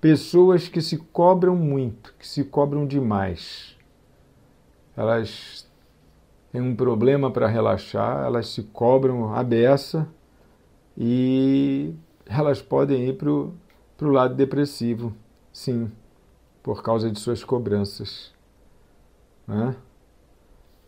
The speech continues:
Pessoas pessimistas, pessoas com tendência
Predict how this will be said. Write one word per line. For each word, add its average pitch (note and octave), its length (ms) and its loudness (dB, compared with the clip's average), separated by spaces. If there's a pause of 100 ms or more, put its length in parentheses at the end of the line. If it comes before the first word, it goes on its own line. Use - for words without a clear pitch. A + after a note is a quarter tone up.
(720)
Pessoas C3+ 840 0
pessimistas, C3 1160 -4 (1600)
pessoas C3+ 440 2
com C#3 180 -4
tendência B2+ 960 0